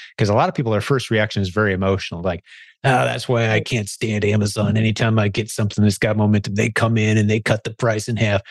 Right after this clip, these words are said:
Oh, I'm so mad at Amazon." Well, think of it this way. If Amazon wasn't offering the vast majority of the most popular products at really attractive prices, people wouldn't be shopping there in droves.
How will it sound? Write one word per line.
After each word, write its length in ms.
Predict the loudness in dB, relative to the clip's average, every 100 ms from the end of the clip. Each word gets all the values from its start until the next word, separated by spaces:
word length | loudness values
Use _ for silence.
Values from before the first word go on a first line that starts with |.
| -20 -4
Oh, 80 | -2
I'm 300 | 0 -2 -2
so 220 | -4 -2 0
mad 240 | 2 2
at 80 | 2
Amazon." 480 | 0 0 0 0 -2 -8 -18 -2
Well, 300 | 0 0 -4 _ _ _ _ _ _ -2
think 180 | 2 4
of 60 |
it 80 | 4
this 240 | 2 -2 -2
way. 280 | -2 -4 -12 _ _
If 140 | -2 2
Amazon 540 | 4 4 4 2 2
wasn't 380 | 2 2 2 -2 0
offering 500 | 0 0 -2 -4 -2
the 80 | -2
vast 420 | 0 0 0 -2
majority 640 | -4 -2 -2 0 0 -2
of 120 | 0 2
the 60 |
most 320 | 4 2 0
popular 560 | -6 -2 -2 0 -4 -4
products 680 | -8 -10 -8 -8 -10 -12 -18 _ _ -2
at 220 | -2 -2 -4
really 460 | 2 4 2 0 _ _ -8
attractive 800 | -8 -2 0 0 -2 -6 -6 -12 _ _ _ _
prices, 640 | -2 0 0 -2 -6 -8 -10 _ _ -2
people 260 | 0 2 2
wouldn't 340 | 2 0 -2
be 180 | -2 -2 -6 _ -14
shopping 460 | -4 -2 0 -2
there 220 | 0 0 2
in 220 | 0 0
droves. 640 | 0 0 0 -4 -12 -18